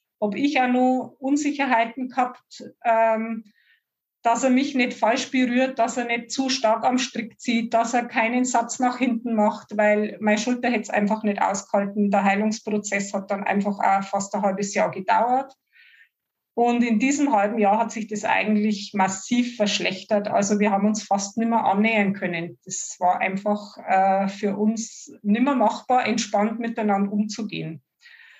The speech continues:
Und mit anderen Personen hat er von Anfang an sowieso schon ein bisschen Probleme gehabt. Also er, äh, hat sich immer schwer getan,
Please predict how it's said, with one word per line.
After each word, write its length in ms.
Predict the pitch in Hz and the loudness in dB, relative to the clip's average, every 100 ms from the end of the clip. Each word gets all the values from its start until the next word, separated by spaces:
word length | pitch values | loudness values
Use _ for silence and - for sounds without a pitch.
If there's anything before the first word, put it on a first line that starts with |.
| _ _ - | _ _ -2
Und 400 | 233 233 233 233 | 0 2 0 0
mit 380 | 226 226 - | 0 0 -2
anderen 400 | 202 240 294 277 | 0 2 2 2
Personen 600 | 277 247 240 254 285 269 254 | 0 0 0 0 0 0 0
hat 120 | 214 | 0
er 60 | |
von 220 | 226 214 - | 0 0 0
Anfang 360 | 214 214 226 | 2 0 0
an 180 | 214 226 | 0 0
sowieso 440 | 240 226 214 247 | 0 -2 -2 0
schon 160 | 262 269 | 0 0
ein 160 | 214 - | 0 -4
bisschen 280 | 262 294 | -4 -6
Probleme 560 | - 247 233 240 262 254 | -4 -4 -2 -2 -2 -2
gehabt. 360 | - 254 - - | -2 -2 -4 -2
Also 240 | 208 202 | 0 2
er, 320 | 214 214 208 - _ | 2 2 0 -8 _
äh, 80 | - | -4
hat 520 | 208 202 202 202 202 | 0 2 4 2 -2
sich 300 | 220 208 - | -4 -6 -4
immer 180 | 262 277 | -2 0
schwer 300 | 285 233 240 | 0 0 0
getan, 720 | 240 240 247 220 233 233 - | 0 -2 0 0 0 -6 -12